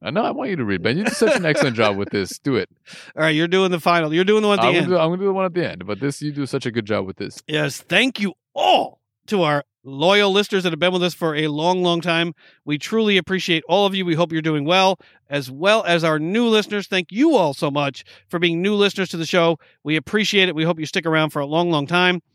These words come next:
Speaker 2: Since two thousand eighteen, we have been a show about football, fun, friends, whiskey, and beer reviews. And since you're listening, please consider going to our website or heading to our website at thirsty gold dot buzzsprout dot com or search Thirst and Gold Podcast on the web and subscribe, rate, and review. How many stars, Franny?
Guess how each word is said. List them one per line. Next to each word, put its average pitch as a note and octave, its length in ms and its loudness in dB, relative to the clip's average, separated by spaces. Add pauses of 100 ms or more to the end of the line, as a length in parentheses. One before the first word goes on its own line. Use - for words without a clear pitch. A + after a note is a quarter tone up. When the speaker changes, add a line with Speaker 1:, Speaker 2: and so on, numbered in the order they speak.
(160)
Speaker 2:
Since D3+ 220 -6
two G#3 100 -4
thousand F3 440 0
eighteen, A#3 880 -4 (300)
we E3 80 2
have F3+ 80 2
been F3+ 100 2
a F3 60 0
show F#3+ 100 0
about F3 220 0
football, F3 340 -2
fun, F#3+ 300 2
friends, C#4 680 -2
whiskey, A3+ 480 -2
and A#3 220 2
beer G#3 240 2
reviews. G#3+ 580 0 (300)
And D3+ 160 -4
since F#3+ 160 0
you're F3+ 100 -2
listening, F#3 360 0
please E3 180 -6
consider E3+ 300 -4
going E3+ 240 0
to F3+ 100 -2
our F3+ 100 4
website E3 440 0
or B2 160 -14
heading B3+ 280 2
to D3+ 100 -8
our B2 140 -10
website B2 240 -12 (440)
at E3 120 2
thirsty F#3 240 0
gold F#3 240 2
dot E3 140 4
buzzsprout D#3 380 0
dot C3 120 -10
com G#3 320 2 (280)
or C#3+ 120 -4
search F3 220 -2
Thirst F#3 220 -4
and D#3+ 80 -8
Gold D#3 180 0
Podcast E3+ 500 -2
on C#3+ 60 -4
the C#3+ 80 -4
web E3+ 260 0
and D3 160 -6
subscribe, F3 640 -4
rate, E3+ 380 -2
and D#3 140 -2
review. F3 240 -2
How G3+ 80 2
many C4+ 100 0
stars, F4 340 0
Franny? C3 220 -8